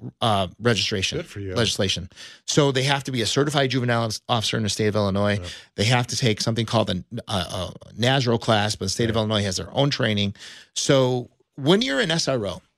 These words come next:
Speaker 1: a certified S R O, you abide, and your ethos is something called a triad.
Speaker 2: Okay.
Speaker 1: The triad means you are first a teacher,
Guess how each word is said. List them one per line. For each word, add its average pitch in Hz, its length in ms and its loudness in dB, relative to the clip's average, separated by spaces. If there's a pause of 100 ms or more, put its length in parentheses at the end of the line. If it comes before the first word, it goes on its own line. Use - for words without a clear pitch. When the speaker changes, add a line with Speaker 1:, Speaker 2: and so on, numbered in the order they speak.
(800)
Speaker 1:
a 143 100 4
certified 170 380 4
S 117 180 0
R 101 140 -2
O, 90 180 -6
you 160 420 4
abide, 127 720 0
and 120 160 0
your 135 220 4
ethos 110 640 0
is 113 160 -2
something 123 280 0
called 110 280 0
a - 40 -2
triad. 95 580 -2 (720)
Speaker 2:
Okay. 76 140 -16 (120)
Speaker 1:
The 98 80 -2
triad 170 580 4
means 147 380 0
you 143 260 2
are 113 240 0
first 170 600 0
a 101 180 -4
teacher, 151 680 0